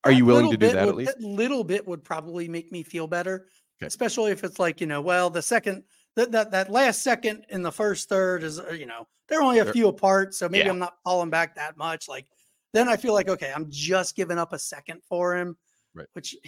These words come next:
Speaker 2: <laughs> even that, I, even that makes me, uh, I'd rather give up a second for some of the other players that we <laughs> talked about today. I'd rather go get Mustard,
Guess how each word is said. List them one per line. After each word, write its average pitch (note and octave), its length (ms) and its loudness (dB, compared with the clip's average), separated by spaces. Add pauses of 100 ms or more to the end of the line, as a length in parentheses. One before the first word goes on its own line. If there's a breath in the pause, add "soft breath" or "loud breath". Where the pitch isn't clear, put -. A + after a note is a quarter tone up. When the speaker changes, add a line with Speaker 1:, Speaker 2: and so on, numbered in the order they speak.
(200)
Speaker 2:
<laughs> - 280 -14
even C#4+ 340 0
that, A#3 220 2
I, - 420 0 (100)
even C4 220 0
that A#3+ 140 0
makes G3+ 260 -2
me, E3+ 260 -6 (340 soft breath)
uh, G3 220 -2
I'd G3 160 0
rather A#3+ 200 4
give G3+ 120 -4
up G3 120 0
a D#3+ 60 -6
second F#3+ 360 -4
for E3 180 -6
some G3 160 -8
of F#3 60 -8
the E3 100 -6
other E3+ 160 -2
players F#3 420 0
that G3+ 100 -4
we F#3+ 60 -6
<laughs> - 20 -6
talked - 420 -14
about B3 320 -4
today. G#3+ 240 0
I'd G3 80 0
rather G3+ 220 -2
go G3 100 0
get F#3 180 -6
Mustard, F#3+ 460 -2